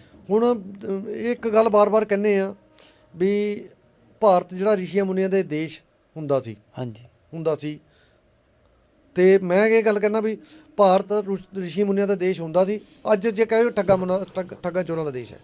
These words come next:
Speaker 2: ਹੂੰ।
Speaker 1: ਠੱਗੀ ਮਾਰਨ ਨੂੰ ਲੋਕ ਮਿੰਟ ਲਾਉਂਦੇ ਆ।
Speaker 2: ਉਹ ਤਾਂ ਠੀਕ ਸਰ।
Speaker 1: ਜੇ ਕਿਸੇ ਨੂੰ ਪ੍ਰਾਪਰਟੀ ਦੇ ਕਾਰੋਬਾਰ ਦੇ ਵਿੱਚ ਜ਼ਿਆਦਾ ਬਦਨਾਮ ਹੈ,
Speaker 2: ਹੂੰ।
Speaker 1: ਕਿਉਂਕਿ ਇੱਥੇ ਪੈਸੇ ਦੀ ਇਨਵੋਲਵਮੈਂਟ ਜ਼ਿਆਦਾ ਹੁੰਦੀ ਹੈ।
Speaker 2: ਹੂੰ।
Speaker 1: ਹੁਣ ਜਿਹੜਾ ਜੇਬ ਖਰਚਾ, ਜੇ-, ਜੇਬ ਕਤਰਾ, ਜੇਬ ਕੱਟਦਾ,
Speaker 2: ਹੂੰ।
Speaker 1: ਉਹਦਾ ਤਾਂ ਦਿਨ ਦੀ ਦਿਹਾੜੀ ਹੁੰਦੀ ਵੀ ਦਿਨ ਦੀ ਦਿਹਾੜੀ ਪੈ ਗਈ।
Speaker 2: ਦਿਨ ਦੀ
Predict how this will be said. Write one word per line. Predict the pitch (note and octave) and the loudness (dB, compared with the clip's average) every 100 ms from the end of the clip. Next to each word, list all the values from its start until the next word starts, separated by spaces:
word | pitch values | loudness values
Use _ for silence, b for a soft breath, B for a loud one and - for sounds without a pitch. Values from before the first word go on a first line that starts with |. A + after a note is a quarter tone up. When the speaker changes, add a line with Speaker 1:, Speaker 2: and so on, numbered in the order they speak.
| - | -10
Speaker 2:
ਹੂੰ। | C#3+ D3 C3+ A2 | -6 -6 -6 -4
Speaker 1:
ਠੱਗੀ | A3+ A3+ | -4 -2
ਮਾਰਨ | B3 A3 G#3+ | 2 2 2
ਨੂੰ | A3 | 0
ਲੋਕ | G#3+ | 0
ਮਿੰਟ | G3 D#3 | -2 -6
ਲਾਉਂਦੇ | A#2+ G2+ F#2 | -10 -14 -16
ਆ। | A2 D#3 | -8 -4
Speaker 2:
ਉਹ | D#3 E3 | -2 -4
ਤਾਂ | F3 | -8
ਠੀਕ | - A#2+ | -8 -12
ਸਰ। | - A2 | -12 -8
Speaker 1:
ਜੇ | - G#3+ B3 - | 6 8 8 4
ਕਿਸੇ | A3+ A3 A3+ | -4 0 2
ਨੂੰ | A3 | 0
ਪ੍ਰਾਪਰਟੀ | G#3 A#3 A#3 C#4 C#4+ | 0 0 0 0 0
ਦੇ | B3+ | 2
ਕਾਰੋਬਾਰ | A#3 A3 A3 | 4 4 4
ਦੇ | G#3 A3 | 4 2
ਵਿੱਚ | A3 F#3+ - - | 0 -12 -14 -6
ਜ਼ਿਆਦਾ | F3 E3 F3+ F#3+ F#3+ | 0 4 6 6 4
ਬਦਨਾਮ | F3 F3 F3 F3 | -2 -2 -2 -2
ਹੈ, | F3 | -6
Speaker 2:
ਹੂੰ। | - C3 | -8 -2
Speaker 1:
ਕਿਉਂਕਿ | A3 A#3 G3 F#3 F#3+ B B | 0 0 -2 -4 -6 B B
ਇੱਥੇ | F#3+ F#3 | -6 -4
ਪੈਸੇ | A3+ G3 F3+ G3+ | 0 0 2 0
ਦੀ | G#3 | 0
ਇਨਵੋਲਵਮੈਂਟ | F#3+ F3+ F3+ F3 | 0 -2 -2 -4
ਜ਼ਿਆਦਾ | C3+ A#2+ | -6 -6
ਹੁੰਦੀ | G#2+ G2 | -10 -14
ਹੈ। | F#2+ _ - | -20 _ -10
Speaker 2:
ਹੂੰ। | C3+ A#2 G2 G#2 E3 | -8 -10 -14 -10 -2
Speaker 1:
ਹੁਣ | G3 | 4
ਜਿਹੜਾ | A#3 B3+ | 6 6
ਜੇਬ | G3 B3+ A3 | 6 4 4
ਖਰਚਾ, | G#3 A3 G#3+ G3 | 0 2 2 2
ਜੇ-, | E3+ G3 | 0 2
ਜੇਬ | F#3 A#3+ | 4 4
ਕਤਰਾ, | G#3+ G3 F3 | 2 2 2
ਜੇਬ | D#3+ A3+ | 4 4
ਕੱਟਦਾ, | G#3 D#3 C#3+ A#2 C#3+ | 2 0 -4 -6 -8
Speaker 2:
ਹੂੰ। | C#3+ B2+ | -4 2
Speaker 1:
ਉਹਦਾ | A#3+ C4+ | 6 6
ਤਾਂ | C4 | 6
ਦਿਨ | G#3 G3+ | 4 2
ਦੀ | G#3 | 4
ਦਿਹਾੜੀ | G#3 F#3+ F3+ | 6 6 4
ਹੁੰਦੀ | F3 | -2
ਵੀ | F3+ | -2
ਦਿਨ | F3+ | -4
ਦੀ | E3 E3+ | -4 -2
ਦਿਹਾੜੀ | D#3 B2+ | -2 -2
ਪੈ | A#2+ | -6
ਗਈ। | G#2 C3 | -10 -12
Speaker 2:
ਦਿਨ | A#2+ | -8
ਦੀ | B2+ | -8